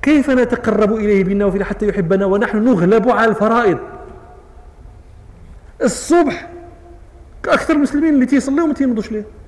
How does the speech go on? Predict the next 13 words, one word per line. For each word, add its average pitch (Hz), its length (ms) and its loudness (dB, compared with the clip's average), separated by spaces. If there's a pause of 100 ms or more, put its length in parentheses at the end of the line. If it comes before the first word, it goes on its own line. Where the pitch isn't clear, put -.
(380)
أكثر - 220 -2
المسلمين 247 400 2
اللي 254 120 4
تيصليو 208 500 4
ما - 960 -12
تينوضوش 392 360 2
ليه، 131 160 -4 (1500)
واللي 226 180 2
تينوض 240 380 2
ليه 339 440 -2 (760)
بالمشقة، 214 720 -4
وخصوصا 190 540 -2
دابا 185 300 0